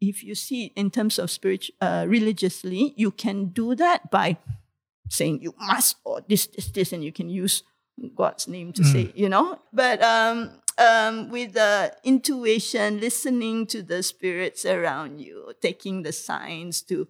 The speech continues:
Speaker 1: you know, this kind of language, don't transfer to, to, to young people today. Don't transfer to, um, in education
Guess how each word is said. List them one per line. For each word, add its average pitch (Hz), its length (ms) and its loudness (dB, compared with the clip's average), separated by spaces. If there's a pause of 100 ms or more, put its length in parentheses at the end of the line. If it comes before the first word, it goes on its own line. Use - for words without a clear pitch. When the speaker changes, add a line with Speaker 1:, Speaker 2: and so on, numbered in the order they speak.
(320)
Speaker 1:
you 277 160 2
know, 220 320 2 (160)
this 220 240 -2
kind 339 300 0
of 233 140 0
language, 233 680 2
don't 269 320 2
transfer 233 720 0
to, 185 480 -2 (840)
to, 180 360 -2
to 175 520 -6
young 226 240 4
people 196 500 -2
today. 190 600 -6
Don't 220 320 -8
transfer 190 600 -4 (160)
to, 170 440 -4
um, - 260 -8 (480)
in 180 240 2
education 208 920 0